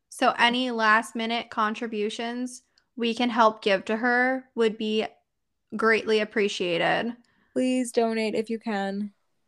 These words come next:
Speaker 1: Yeah, that link is on our link tree on our Instagram. We have the link posted on our Facebook.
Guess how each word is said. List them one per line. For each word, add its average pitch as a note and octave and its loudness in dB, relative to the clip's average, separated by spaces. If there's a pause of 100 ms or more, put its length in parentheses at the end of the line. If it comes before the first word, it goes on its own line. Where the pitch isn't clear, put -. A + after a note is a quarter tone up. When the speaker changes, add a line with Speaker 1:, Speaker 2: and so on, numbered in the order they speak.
(240)
Speaker 1:
Yeah, F#3+ 0
that A#3 8
link B3+ -2
is A#3+ -4
on A#3 -2
our A3+ -4
link A#3+ -6
tree D4+ -4
on A#3 -2
our G#3+ -4
Instagram. C4+ -2
We A3+ -6
have A3+ -4
the A3+ -8
link A3 -6
posted A3+ -8
on G#3 -4
our G3 -6
Facebook. B3+ 0